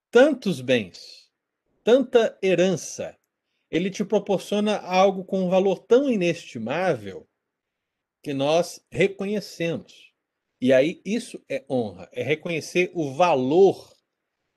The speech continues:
daquilo que Deus tem proporcionado para a sua igreja. Então, pensar em termos monetários é interessante,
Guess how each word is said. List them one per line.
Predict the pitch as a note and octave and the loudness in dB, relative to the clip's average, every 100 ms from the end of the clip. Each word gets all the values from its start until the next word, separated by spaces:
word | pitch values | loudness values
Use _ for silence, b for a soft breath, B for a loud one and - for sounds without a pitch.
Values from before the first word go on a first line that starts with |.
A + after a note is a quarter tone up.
| _ _ _ _ _ _ | _ _ _ _ _ _
daquilo | A#2+ C#3+ C#3 E3+ E3 | 0 2 2 2 0
que | D#3+ | -2
Deus | C3 C#3+ D#3 | 0 0 0
tem | - D#3 | -6 -8
proporcionado | - D#3 - D#3 - F3 D3 B2 C#3 D#4 - _ _ _ _ _ | -4 -4 -4 -8 -6 -8 -6 -4 -2 -4 -6 _ _ _ _ _
para | - C#3+ | 4 6
a | B2+ | 6
sua | - A#2+ | 0 -6
igreja. | G#2 F2 C#2+ - _ _ _ _ _ _ _ _ _ - | -6 -14 -18 -20 _ _ _ _ _ _ _ _ _ -6
Então, | B2+ G#3+ | 2 2
pensar | G#3+ A#3+ G3 A3 | 4 2 4 4
em | A#3+ | 4
termos | - F3+ D#3 B2 | 4 2 2 -2
monetários | C3+ B2 G#2 - E3 D3+ A2+ G2+ - - | -2 -2 0 2 4 4 2 -8 -14 -8
é | B2+ | -6
interessante, | C3 A#2+ G#2+ - F3+ F#3 B2 - F2+ | -2 -2 -4 -2 0 0 -4 -12 -18